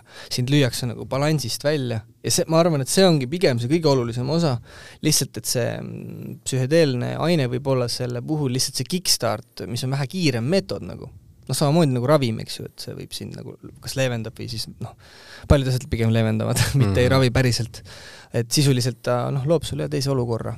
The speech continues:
Speaker 1: ja siis sa pead sellesse adapteeruma ja siis sa kasvad inimesena läbi selle olukorra. Ja siis see, see, kas midagi päriselt näha seal taga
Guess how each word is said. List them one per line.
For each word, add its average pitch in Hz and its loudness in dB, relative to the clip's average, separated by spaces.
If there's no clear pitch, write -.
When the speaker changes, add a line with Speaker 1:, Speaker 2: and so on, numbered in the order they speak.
Speaker 1:
ja 127 -6
siis 127 0
sa 143 2
pead 131 2
sellesse 135 -2
adapteeruma 127 4
ja 117 2
siis - 0
sa - -2
kasvad - -2
inimesena 113 -6
läbi 104 -12
selle 113 -6
olukorra. 107 -4
Ja - -2
siis 120 0
see, 117 0
see, 156 2
kas 135 -2
midagi 143 2
päriselt 143 2
näha 175 4
seal 120 -4
taga 123 0